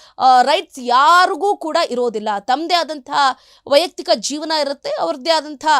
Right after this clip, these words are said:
ರೂಲ್ಸ್ ರೆಗ್ಯುಲೇಷನ್ಸ್‌ಗಳು ಇರುತ್ತೆ. But, ಆ, ಅವರವರ ಇಷ್ಟದ ಪ್ರಕಾರವಾಗಿ ಅವರಿರ್ತಾರೆ. But ಚಂದ್ರಪ್ರಭಾ ಅವರು ಮಾತ್ರ ಕಾವ್ಯ, ಶೈವ ಅವರ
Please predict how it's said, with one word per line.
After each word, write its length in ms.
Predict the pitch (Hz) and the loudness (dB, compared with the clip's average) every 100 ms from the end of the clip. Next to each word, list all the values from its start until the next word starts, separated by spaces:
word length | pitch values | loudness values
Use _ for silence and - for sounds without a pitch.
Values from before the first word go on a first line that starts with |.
| - - - | -2 -12 -14
ರೂಲ್ಸ್ 340 | 302 403 381 370 | -8 -8 -6 -6
ರೆಗ್ಯುಲೇಷನ್ಸ್‌ಗಳು 680 | 262 311 311 330 285 240 311 | -6 -6 -8 -8 -12 -10 -8
ಇರುತ್ತೆ. 640 | 262 294 - 240 _ _ - | -8 -8 -8 -10 _ _ -8
But, 220 | - 359 | -2 2
ಆ, 220 | 311 262 - | 4 2 2
ಅವರವರ 420 | 339 427 427 427 | 0 2 -2 -4
ಇಷ್ಟದ 260 | 277 - 392 | -6 -8 -10
ಪ್ರಕಾರವಾಗಿ 640 | 381 277 330 339 302 294 | -8 -4 -2 -2 -4 -4
ಅವರಿರ್ತಾರೆ. 560 | 359 240 262 262 220 - | -6 -6 -6 -6 -6 -6
But 300 | - 403 349 | -10 -8 -6
ಚಂದ್ರಪ್ರಭಾ 540 | 311 269 269 294 285 | -6 -8 -10 -6 -4
ಅವರು 140 | 277 277 | -4 -4
ಮಾತ್ರ 260 | 254 247 320 _ _ _ | -6 -6 -10 _ _ _
ಕಾವ್ಯ, 340 | - 349 349 381 | 2 2 4 0
ಶೈವ 300 | 381 302 302 320 | 0 -2 -2 -2
ಅವರ 180 | 240 | -2